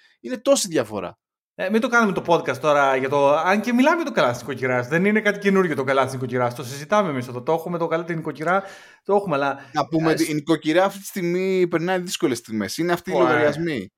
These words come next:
Speaker 2: Και, και
Speaker 1: Είναι,
Speaker 2: στην
Speaker 1: πολλοί από εσάς μπορεί να έχετε μπει στη διαδικασία να, να διαπραγματεύεστε αυτή τη στιγμή το δάνειο που είχατε πάρει πριν τρία-τέσσερα χρόνια με νέα επιτόκια. Πάρτα και από εκεί. Δεν υπάρχει
Speaker 2: Ναι.
Speaker 1: δύο και δυόμιση πια, υπάρχει τέσσερα, τέσσερις και μισή, πέντε, πέντε και μισή κτλ.
Speaker 2: Ε,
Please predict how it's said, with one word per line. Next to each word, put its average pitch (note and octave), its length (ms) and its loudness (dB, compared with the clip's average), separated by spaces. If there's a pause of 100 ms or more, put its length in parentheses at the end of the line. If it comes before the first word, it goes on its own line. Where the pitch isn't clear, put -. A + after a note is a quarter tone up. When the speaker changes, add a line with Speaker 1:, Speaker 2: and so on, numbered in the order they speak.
(300)
Speaker 2:
Και, G3+ 120 -6
και - 0 -
Speaker 1:
Είναι, F3+ 440 2
Speaker 2:
στην A#2+ 120 0 (540)
Speaker 1:
πολλοί D3 260 4
από F#3 160 2
εσάς F3+ 240 0
μπορεί F3+ 260 0
να F3 120 -4
έχετε F3+ 280 -4
μπει D#3 140 -10
στη - 160 -12
διαδικασία D3 580 -4
να, D3 120 -6 (1400)
να A2+ 340 0
διαπραγματεύεστε C3 840 -2
αυτή E3+ 160 -10
τη F3 60 -8
στιγμή D#3+ 400 -6
το E3+ 120 -6
δάνειο F3 420 0
που D#3 60 -12
είχατε F3+ 220 -6
πάρει F#3 340 0
πριν F#3 160 -10
τρία-τέσσερα F#3+ 520 -4
χρόνια G3+ 380 -4
με C#3 120 -8
νέα E3 140 -6
επιτόκια. F3 760 -6
Πάρτα G#3+ 340 2
και A2 120 -12
από F#2+ 140 -14
εκεί. - 260 -18 (500)
Δεν A#3 160 -2
υπάρχει B2+ 360 2
Speaker 2:
Ναι. G#2 60 -10
Speaker 1:
δύο A2 160 -4
και G#2 180 -10
δυόμιση G2+ 380 -8
πια, E3 240 0
υπάρχει F3 360 -4
τέσσερα, C#3+ 340 -6
τέσσερις - 340 -12
και G#2+ 80 -10
μισή, A#2 240 -8
πέντε, G#2+ 220 -10
πέντε G2 240 -10
και G2 60 -6
μισή G#2 260 -10
κτλ. A2+ 140 -4
Speaker 2:
Ε, C#3 160 0